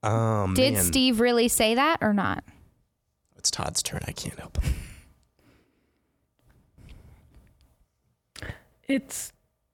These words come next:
Speaker 3: I mean, in spirit, it's definitely Dacey. The language, though, I'm not so sure.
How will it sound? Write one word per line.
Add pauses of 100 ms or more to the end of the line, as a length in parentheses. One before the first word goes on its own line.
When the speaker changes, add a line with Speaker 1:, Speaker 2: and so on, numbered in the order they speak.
(140)
Speaker 3:
I
mean,
in
spirit,
it's (140)
definitely (200)
Dacey.
The
language,
though,
I'm
not
so
sure.